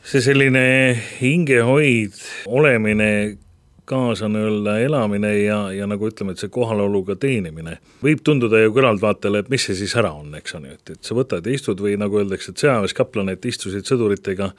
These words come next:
lõkke ümber ja, ja sõid kahe näpuga jogurtit, eks on ju, tegid nendega koos suitsu, ajasid juttu, jõid sõduri kohvi ja, ja on olemas, mis seal siis rasket saab olla. Aga me teame, et igasugune andmine, ka endast äraandmine,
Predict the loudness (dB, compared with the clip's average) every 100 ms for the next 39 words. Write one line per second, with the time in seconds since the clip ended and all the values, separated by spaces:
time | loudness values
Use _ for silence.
0 | -18 -20 -20 -18 -2 0 2 2 2 4
1 | 2 4 4 2 2 2 2 2 0 -4
2 | -4 0 0 0 -2 2 2 4 2 0
3 | -8 -4 -6 -4 -4 -2 -2 -2 -4 -6
4 | -6 -4 -4 -4 -4 -6 -4 -4 -4 -4
5 | -4 -2 -2 -2 -4 -6 -8 -8 -4 -2
6 | -2 -4 -10 -10 -4 -2 -2 -2 -2 -2
7 | -2 -4 -6 -14 -20 -20 -20 -12 -6 -2
8 | 0 -2 -4 -4 -2 -2 -4 -4 -2 -2
9 | -2 -6 -6 -2 -2 -2 -4 _ _ -20
10 | -20 -20 _ -2 2 4 4 4 2 2
11 | 2 2 0 0 2 2 2 -2 -8 0
12 | 2 2 -2 -6 -10 -16 _ _ _ 0
13 | 2 2 -2 0 0 -4 -10 -10